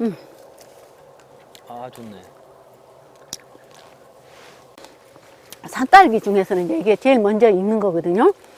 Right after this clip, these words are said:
Speaker 1: 산딸기가 많아요. 이제 이, 이거,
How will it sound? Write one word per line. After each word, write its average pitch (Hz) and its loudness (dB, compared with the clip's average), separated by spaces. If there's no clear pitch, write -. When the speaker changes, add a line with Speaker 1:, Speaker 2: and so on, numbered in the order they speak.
Speaker 1:
산딸기가 311 2
많아요. 196 0
이제 208 0
이, 226 -4
이거, 247 6